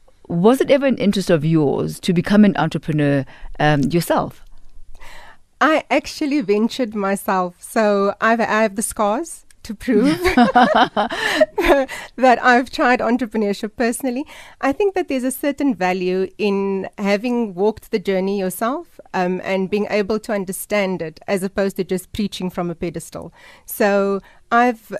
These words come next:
Speaker 2: I've been an entrepreneur myself. I have assisted other entrepreneurs in various capacities. Um, in this current role, I, I am driven by my mission to contribute to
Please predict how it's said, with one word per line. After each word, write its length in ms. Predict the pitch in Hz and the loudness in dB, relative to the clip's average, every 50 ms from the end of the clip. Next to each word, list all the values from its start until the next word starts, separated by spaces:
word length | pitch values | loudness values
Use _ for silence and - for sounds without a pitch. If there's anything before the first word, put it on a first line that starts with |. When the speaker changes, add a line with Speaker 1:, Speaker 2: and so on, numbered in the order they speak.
| - | -4
Speaker 2:
I've 320 | - 196 214 220 208 196 - | 0 2 2 2 0 -2 -2
been 120 | 214 214 | -2 0
an 120 | 226 240 240 | 0 2 0
entrepreneur 640 | 233 240 233 - 247 - - 247 240 240 247 262 269 | 0 -2 -2 -4 -6 -6 -4 -4 -4 -4 -4 -6 -6
myself. 760 | 254 247 202 190 190 - - 208 208 247 285 294 277 - - - - - | -6 -4 -4 -4 -4 -4 -4 -4 -4 -4 -4 -6 -8 -12 -18 -14 -8 -4
I 220 | 190 185 180 180 | -2 -2 -2 -2
have 680 | 175 180 175 180 175 170 170 170 170 170 170 156 - - - | -2 -4 -4 -4 -4 -4 -4 -4 -4 -6 -6 -8 -10 -12 -8
assisted 580 | 170 175 - - - 233 - - - 247 185 - - | -8 -6 -6 -4 -4 -6 -4 -4 -6 -6 -6 -4 -4
other 180 | 202 202 220 | -4 -2 -2
entrepreneurs 720 | 214 214 226 214 233 214 - - 220 208 208 214 220 190 | -2 -2 -2 -4 -6 -8 -6 -4 -4 -4 -2 -4 -4 -4
in 120 | 180 180 165 | -6 -6 -4
various 360 | 170 175 175 190 214 - - | -4 -4 -4 -4 -6 -8 -8
capacities. 680 | - 208 - 220 220 - - 240 - 269 285 285 - - - - - - - - _ - - | -12 -10 -10 -10 -10 -10 -10 -10 -10 -10 -10 -10 -12 -14 -20 -20 -20 -20 -20 -20 _ -4 -2
Um, 360 | 202 202 202 196 202 190 - - | 0 0 2 0 -2 -4 -4 -2
in 140 | - 240 226 | 0 0 0
this 220 | 202 208 - - | 0 -4 -4 -6
current 440 | - 262 262 262 262 254 247 196 180 | -6 -4 -4 -2 -2 -2 -2 -4 -4
role, 440 | 185 175 170 160 160 156 160 - - - | -4 -4 -4 -4 -6 -10 -12 -14 -14 -8
I, 500 | - 190 185 180 180 175 175 170 - - _ _ _ - | -6 -4 -2 -2 -2 -2 -4 -4 -6 -8 _ _ _ -8
I 200 | - - 196 196 | -6 -4 -4 -4
am 300 | - - 190 196 202 190 | -2 -2 -2 -2 -2 -2
driven 480 | - 196 208 208 196 247 247 247 240 220 | -2 0 -2 -2 0 -2 -2 -2 -2 -4
by 380 | - - 196 190 190 190 190 | -4 -2 -2 0 0 -2 -2
my 320 | 196 196 190 196 185 190 190 | -4 -4 -4 -4 -4 -4 -2
mission 680 | 190 190 190 202 190 - - - 175 165 165 175 175 _ _ _ _ _ _ _ | -2 -2 -2 -2 -2 -4 -6 -10 -10 -8 -10 -12 -14 _ _ _ _ _ _ _
to 600 | - - - - 226 202 196 190 190 185 190 196 190 _ | -14 -12 -8 -6 -4 -4 -2 -2 -2 -2 -2 -4 -6 _
contribute 840 | _ - - 202 190 190 - - - 233 220 175 190 190 190 - - - - - | _ -6 -4 -4 -4 -4 -6 -4 -2 -2 -2 -2 -2 -4 -4 -4 -8 -20 -18 -14
to 580 | - - 196 185 185 180 175 170 170 170 165 | -8 -4 -4 -2 -2 -2 -4 -4 -6 -6 -8